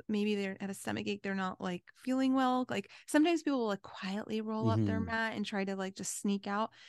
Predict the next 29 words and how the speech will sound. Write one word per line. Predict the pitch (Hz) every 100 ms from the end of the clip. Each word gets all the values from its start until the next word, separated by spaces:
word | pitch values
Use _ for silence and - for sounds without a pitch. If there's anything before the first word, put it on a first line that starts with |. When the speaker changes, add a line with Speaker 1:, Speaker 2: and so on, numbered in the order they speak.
| - - -
Speaker 1:
But |
he | 302 466
just, | 440
like, | 311 202 - _ _ _ _ _ -
arms | 226 262 262 -
swinging, | 214 247 254 247 254 247 -
walk, | - 247 254 - -
Speaker 2:
<laughs> | 160
Speaker 1:
uh, | - 156
this | 294 -
room | 277 277
is | 247 -
long | 220 214 220 220
and | 214
skinny. | - 214 185
So | 196
he's, | 214
like, | 208
walking | 214 220 262 262
down | 254 240
the | 233
whole | 233 240
room | 226 233 233
and | 226
he | 233
was | 226 226
the | 202
furthest | - 226 226 240 254
away, | 220 208